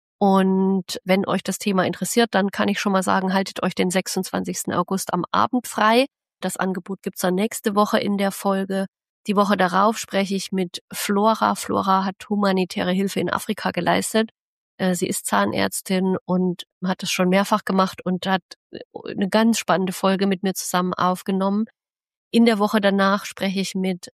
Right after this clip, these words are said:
Marleni. Marleni ist dafür angetreten, als Z M P und Praxismanagerin für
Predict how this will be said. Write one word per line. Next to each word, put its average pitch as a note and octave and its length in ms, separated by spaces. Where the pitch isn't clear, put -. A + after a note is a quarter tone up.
Marleni. G3+ 880
Marleni F#3+ 680
ist - 260
dafür F#3 580
angetreten, F3+ 800
als F#3 320
Z - 180
M F3+ 100
P F#3 180
und F3 120
Praxismanagerin F3+ 1080
für A3 440